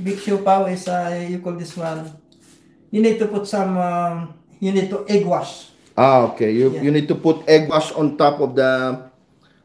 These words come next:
Speaker 2: of the
Speaker 1: Siopao.
Speaker 2: siopao. Yeah,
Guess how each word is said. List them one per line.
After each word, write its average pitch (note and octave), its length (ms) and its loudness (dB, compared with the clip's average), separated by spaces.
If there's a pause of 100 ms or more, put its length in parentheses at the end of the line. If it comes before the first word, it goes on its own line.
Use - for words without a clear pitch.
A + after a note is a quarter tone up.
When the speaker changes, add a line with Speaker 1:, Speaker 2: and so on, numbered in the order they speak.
(340)
Speaker 2:
of A#2+ 240 0
the B2 160 8 (920)
Speaker 1:
Siopao. D#3 320 -12
Speaker 2:
siopao. C3 360 4 (580)
Yeah, D3 340 4